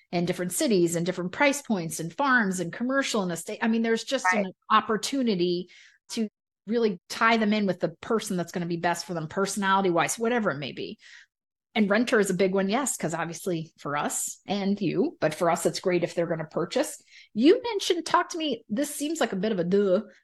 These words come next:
Speaker 1: but I had
Speaker 2: Mm-hmm.
Speaker 1: never considered this as well, state-to-state referrals. So you guys internally, talk about that.
Speaker 2: Yeah, so a lot of the times when you're moving to a new state, you cancel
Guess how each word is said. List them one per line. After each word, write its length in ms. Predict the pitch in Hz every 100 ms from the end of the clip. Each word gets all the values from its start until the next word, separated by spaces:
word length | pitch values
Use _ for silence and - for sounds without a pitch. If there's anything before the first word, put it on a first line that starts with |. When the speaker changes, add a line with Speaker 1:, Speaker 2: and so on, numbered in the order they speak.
| -
Speaker 1:
but 100 | 196
I 100 | 214
had 120 | 240
Speaker 2:
Mm-hmm. 20 | 214
Speaker 1:
never 200 | 214 214
considered 560 | 226 202 - 214 190
this 180 | 190 190
as 100 | 185
well, 160 | 226 202
state-to-state 720 | - 220 220 185 - 262 233
referrals. 420 | 160 - 127 -
So 180 | - 202
you 260 | 180 220 269
guys 280 | 233 196
internally, 640 | 196 185 - 285 240 175 175
talk 220 | - 233
about 160 | 214 196
that. 200 | 202 - _
Speaker 2:
Yeah, 380 | 180 180 208 214 -
so 480 | - 202 185 180 175 _ _ _ _ _ _ -
a 80 | 180
lot 260 | 190 202
of 60 | 202
the 80 | 196
times 400 | 214 202 202 180
when 100 | 185
you're 160 | 180
moving 320 | 185 190 185
to 120 | 185 185
a 60 |
new 200 | 185 233
state, 320 | 226 196 -
you 180 | 190 185
cancel 800 | 170 - 196 190 - 185 180 175